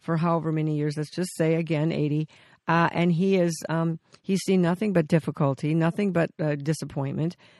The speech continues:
nothing but, you know, hard labor, toil. And, and so you have the contrast of the two worlds. And so you can understand why Zechariah is gonna come up with the next thing he's gonna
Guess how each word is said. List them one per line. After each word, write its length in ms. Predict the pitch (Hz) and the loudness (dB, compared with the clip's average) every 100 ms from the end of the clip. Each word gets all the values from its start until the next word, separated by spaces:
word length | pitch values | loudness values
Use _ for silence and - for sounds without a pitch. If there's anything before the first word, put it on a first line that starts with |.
| - | -6
nothing 360 | 175 180 196 185 | -2 0 0 2
but, 220 | 180 165 | 2 2
you 120 | - 170 | 0 0
know, 260 | 160 156 - | 2 0 -4
hard 340 | - 175 170 | -2 2 2
labor, 340 | 151 156 151 165 | 2 0 0 -2
toil. 500 | - 151 147 151 160 _ _ _ - | -2 -2 0 -2 -4 _ _ _ -2
And, 240 | 180 175 - | 0 0 0
and 140 | 180 | -2
so 120 | - | 2
you 140 | 214 208 | 4 4
have 100 | 180 | 2
the 60 | |
contrast 400 | 190 240 294 185 | 2 0 0 -2
of 80 | 175 | -2
the 80 | 165 | -2
two 180 | - 190 | -2 -2
worlds. 340 | 190 240 165 | 2 4 4
And 100 | 175 | 2
so 200 | - 170 - - _ | 2 0 0 -12 _
you 80 | 185 | -4
can 100 | 202 | 2
understand 380 | 208 196 214 185 | 2 2 0 2
why 100 | 175 | 2
Zechariah 800 | 160 185 180 170 175 196 190 170 | 4 2 2 0 2 2 2 2
is 220 | 160 147 | 0 0
gonna 180 | 175 165 | 0 0
come 200 | 180 165 | 0 0
up 80 | 160 | 0
with 100 | 147 | -2
the 80 | |
next 320 | 160 165 151 - | 0 0 0 -2
thing 140 | 151 | 0
he's 140 | 151 | 0
gonna 220 | - 147 | -2 -2